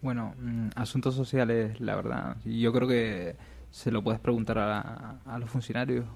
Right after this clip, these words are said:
a los empleados que trabajan en asuntos sociales, yo creo que están trabajando de estajo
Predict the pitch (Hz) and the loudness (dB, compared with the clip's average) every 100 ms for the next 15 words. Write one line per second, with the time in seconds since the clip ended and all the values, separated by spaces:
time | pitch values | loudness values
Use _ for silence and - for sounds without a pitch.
0 | - 117 117 113 110 110 113 107 107 113 | -8 -4 -2 0 0 0 -2 -2 -2 -2
1 | 117 117 120 120 117 120 117 117 113 123 | -4 -6 -10 -4 -4 0 -2 -2 -2 -2
2 | 117 113 113 113 107 - 123 147 | 0 0 0 0 0 -2 -2 -2